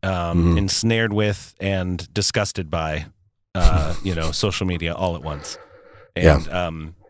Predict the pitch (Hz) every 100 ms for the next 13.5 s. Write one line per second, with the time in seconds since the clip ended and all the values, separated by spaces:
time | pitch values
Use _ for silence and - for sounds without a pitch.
0 | _ _ _ - 101 120 107 98 113 113
1 | 104 110 101 101 98 92 90 90 87 87
2 | 80 - _ _ _ _ _ _ _ _
3 | - - - - 95 101 92 110 101 101
4 | 92 95 87 - _ _ _ _ _ _
5 | _ - 104 120 113 113 101 - 110 104
6 | - 101 92 - 95 87 - 104 101 107
7 | - 107 127 120 90 107 98 127 147 143
8 | 110 104 98 98 104 98 95 95 90 -
9 | 120 127 123 117 107 95 104 95 127 120
10 | 107 85 80 - _ - - - _ -
11 | 87 78 104 101 95 87 85 - - _
12 | _ 120 117 123 - 113 110 110 104 107
13 | 107 101 95 -